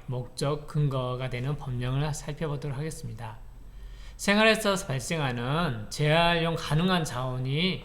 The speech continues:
있는데 이런 것들이 올바르게 분리배출하는 게 필요하겠죠. 그래서 시민들에게 재활용 가능 자원의 분리배출 요령을 좀 더 자세하게, 보다 세부, 세분화해서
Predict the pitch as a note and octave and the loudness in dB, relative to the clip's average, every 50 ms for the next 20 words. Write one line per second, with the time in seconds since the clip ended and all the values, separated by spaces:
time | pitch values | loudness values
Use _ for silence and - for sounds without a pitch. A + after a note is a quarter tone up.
0 | - - C#3 B2+ A#2+ A#2 C#3 D#3+ E3+ D3 C#3+ D#3 D3 - - - C#3 D#3+ F#3 - | -10 -8 -6 -6 -4 0 0 2 2 4 4 4 4 2 0 -2 -4 -4 -4 -4
1 | - - - - - - - D3 C#3+ D3 D#3 G3 G#3+ G#3 F#3 E3+ C3 B2 A2+ G#2+ | -6 -10 -14 -16 -10 -4 0 4 4 6 10 10 10 12 10 6 4 0 -2 -2
2 | - - D3+ D#3 F3+ F3+ E3+ D#3+ - - D3 C#3 B2+ C3 C3 C3 B2 - - F#3+ | -2 0 2 2 4 4 2 0 0 -2 -2 -2 0 0 -2 -2 -4 -4 -2 0
3 | F#3+ E3 C3+ A2+ - - - D3+ F3+ F3 C3+ A2+ A2 - - - - - - - | 2 2 2 0 -4 -4 -2 0 0 0 0 -2 -6 -10 -14 -16 -16 -16 -16 -10
4 | - D3+ C#3 - D3 D#3 F#3 G3+ G#3 - - - - - - - - - G3 F#3+ | -6 -4 -2 2 4 4 4 4 2 -2 -8 -12 -14 -14 -10 -6 -2 -2 0 2
5 | F#3 E3+ D3 A#2+ A#2+ A2+ C3 D#3 E3 C#3 A2 - - D3+ D3+ D#3 F3 F#3+ F#3 F#3 | 2 2 0 0 -2 0 2 2 2 2 0 0 2 4 6 8 8 8 8 6
6 | F3 D3+ - - C#3+ D#3 E3+ E3 C3+ B2+ A#2 A#2 B2 B2+ C#3 C#3 B2+ - D3+ D3+ | 4 2 2 2 2 2 2 0 0 0 0 -2 -2 -2 -2 -4 -2 -2 0 2
7 | D#3 D#3+ D3+ D#3 D3 - - D3 C3+ C#3 C#3+ D3 C#3 C3+ C3 D3+ F3 F3+ D#3 C#3 | 2 4 4 2 0 0 0 0 0 2 2 2 2 2 2 0 0 0 0 -2
8 | - - - - - - - F#3 F#3 F3+ F3+ - - - B2 - F3+ F3+ E3 C3+ | -4 -6 -8 -8 -6 -2 0 2 2 2 2 0 -2 -4 -2 2 6 6 6 6
9 | G2+ - - A2 - - - - - - - - - - C#3+ D3 D3 - - A3+ | 4 -2 -6 -8 -10 -12 -14 -14 -14 -14 -14 -12 -10 -4 -2 -2 -2 2 6 8
10 | A#3 A#3 G3+ G3 E3+ C#3+ - - - - G#3 G3+ G3 G#3 F#3+ E3+ C#3+ B2+ A#2+ - | 8 8 6 2 0 -2 -2 -6 -2 0 0 2 2 2 2 4 2 2 0 -2
11 | A#2+ B2 B2 C3+ D3+ E3 D#3 C3 - - | -2 -2 2 4 4 4 4 4 2 -4